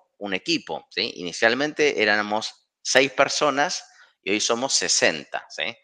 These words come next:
Y cómo se construye, digamos, el de llevar de, de seis a sesenta es ir identificando personas, digamos, que tengan este interés. Muchas no tienen, digamos, formación porque no,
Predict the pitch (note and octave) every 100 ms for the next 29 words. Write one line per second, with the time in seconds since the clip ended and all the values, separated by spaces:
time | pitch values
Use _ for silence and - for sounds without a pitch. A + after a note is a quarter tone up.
0 | _ _ _ - F#2 A2 - C3+ C#3+ C#3+
1 | B2 A2 - G2+ - - E3+ - F2 F2
2 | F2 F2 F2 D#2 E2+ - - F#2 G#2+ A#2
3 | G2 F2+ - _ E2 - G#2+ A2+ A#2+ -
4 | - E2 - E2 - B2 D3+ - F#2 -
5 | - _ _ _ - A#2 - - - _
6 | _ G2 F2+ F2+ F2 E2 - E2+ C#3+ D3+
7 | C3 A#2 A#2+ - _ - - - G#2+ G2+
8 | F#2 F#2+ F#2+ - - F#2 F#2 F#2 F2+ -
9 | E2+ F2 E2 - F2 E2 G#2 C#3+ D#3 -
10 | - _ E2 F2+ - F#2+ E2+ - _ _
11 | _ - F2 - G2 F#2+ F2 F#2 F2+ -
12 | F2+ D#2 C#2+ - C#3+ C#3 F2+ E2+ E2+ E2+
13 | E2+ E2+ D2